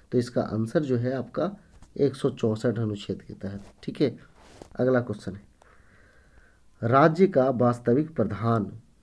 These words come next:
राज्य का जो है वास्तविक प्रधान कौन होता है? तो इसका आंसर हो जाएगा ऑप्शन बिहार, यानी कि मुख्यमंत्री, ऑप्शन बिहार मुख्यमंत्री। अगला क्वेश्चन है, पंचायती राज संस्थाओं,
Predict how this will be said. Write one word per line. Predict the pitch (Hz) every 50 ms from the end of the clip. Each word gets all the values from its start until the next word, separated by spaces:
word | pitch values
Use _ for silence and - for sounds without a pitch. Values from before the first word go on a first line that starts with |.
| -
राज्य | 98 92 98 107 123 127 - -
का | - 123
जो | 104 98 98
है | 98 110 120
वास्तविक | 120 113 107 98 101 101 - 104 110 127 123 -
प्रधान | - 104 98 104 113 101 110 113
कौन | 110 107 - 113 127 131
होता | 120 117 101 104 - 95
है? | 98 104 127 143 196 - - - - - - _ _ -
तो | - 117
इसका | 117 117 - - 117
आंसर | 110 104 104 - - 143
हो | 123 117
जाएगा | 101 113 113 120 123
ऑप्शन | 117 107 - - - 131 127 113
बिहार, | 107 101 98 95 107 113 127 151 165 - - - - _ _ _ -
यानी | 127 135 139 151 170
कि | 165 - 147
मुख्यमंत्री, | 110 107 104 101 101 - 98 98 92 92 - 101 95 98 104 - _ _ _ _ _ _ - 98
ऑप्शन | 95 101 - - 117 110
बिहार | 107 113 117 120 - -
मुख्यमंत्री। | 113 104 95 101 - 92 87 95 98 95 98 101 - _ _ _ _ _ _ -
अगला | 107 123 143 156
क्वेश्चन | 156 170 160 160 160 143
है, | 143 151 180 - - - - - - - - - -
पंचायती | 123 127 123 123 135 127 127 135 131 - 180 175 160 139 - - - -
राज | 107 110 120 135 143 143 165
संस्थाओं, | 165 160 - - 113 110 107 110 - 120 120 120 131 139 131 117